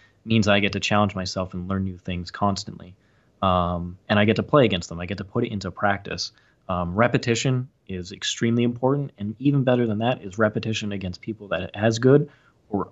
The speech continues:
hopefully even better than you, so that you can improve to such a state. And th-, that's why it was John Lennon.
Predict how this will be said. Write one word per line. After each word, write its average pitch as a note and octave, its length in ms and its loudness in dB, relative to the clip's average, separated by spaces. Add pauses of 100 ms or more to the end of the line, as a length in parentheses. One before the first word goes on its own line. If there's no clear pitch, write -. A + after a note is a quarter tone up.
hopefully B2+ 500 2
even F#2 340 -12
better A2+ 300 4
than F2 180 -4
you, F2 200 -18 (380)
so G2+ 220 -4
that F#2+ 180 -4
you G#2 120 -2
can G2 140 -4
improve G#2 520 -2
to F#2+ 100 -12
such - 220 -10
a - 60 -10
state. - 280 -10
And F2+ 120 -6
th-, G2 140 -6
that's G#2 220 2
why F#2+ 160 6
it E2+ 60 -4
was F2+ 160 -4
John A2 280 4
Lennon. F#2 280 0